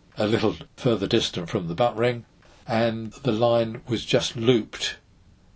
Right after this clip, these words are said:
around an antennae from the bite indicator. As the line took off from a taking fish with your bow arm open, that would then make the connection inside the bite indicator.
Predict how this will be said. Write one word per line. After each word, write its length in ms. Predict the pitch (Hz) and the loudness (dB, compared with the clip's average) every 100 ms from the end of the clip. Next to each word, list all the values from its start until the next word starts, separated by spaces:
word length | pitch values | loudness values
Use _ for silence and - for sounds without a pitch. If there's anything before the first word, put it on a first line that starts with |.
| - | -12
around 440 | 104 101 104 101 - | -4 0 0 0 -4
an 140 | 104 | -4
antennae 840 | 95 104 92 - 131 98 80 92 104 - - - - | 0 0 0 -2 0 -2 -4 -4 -6 -12 -20 -20 -20
from 360 | - 127 117 | -2 2 2
the 80 | 98 | 0
bite 300 | 92 82 92 | 0 0 -2
indicator. 720 | 87 82 - 98 92 107 98 - _ - - - | -8 -10 -4 -4 -2 -4 -6 -12 _ -20 -8 -2
As 240 | 104 90 | 0 0
the 80 | 98 | -4
line 460 | 87 107 110 117 90 | -2 2 2 0 -2
took 300 | - 104 - | -2 0 0
off 200 | 110 - | 0 -2
from 200 | - 85 | -8 -8
a 60 | |
taking 420 | 85 110 95 92 82 | -4 -2 -2 -6 -12
fish 520 | - 156 - - - _ _ | 2 2 2 -4 -10 _ _
with 200 | 104 110 | 4 4
your 160 | 101 92 | 2 0
bow 320 | 104 101 92 | 2 2 2
arm 220 | 87 82 | -2 0
open, 460 | 87 104 - 127 123 - - _ _ | 2 2 2 -4 -6 -18 -20 _ _
that 180 | 139 135 | 0 2
would 160 | 117 - | 0 0
then 320 | 117 117 131 - | 0 -2 -10 -14
make 360 | 104 117 143 139 | -2 2 2 0
the 80 | |
connection 560 | 113 113 104 90 - 90 - | -4 -2 -2 -2 -8 -6 0
inside 500 | 151 135 117 90 85 | 0 2 0 0 -2
the 60 | |
bite 240 | 92 92 87 | -2 -2 -4
indicator. 640 | 95 - 98 90 98 85 | -8 0 0 0 -4 -6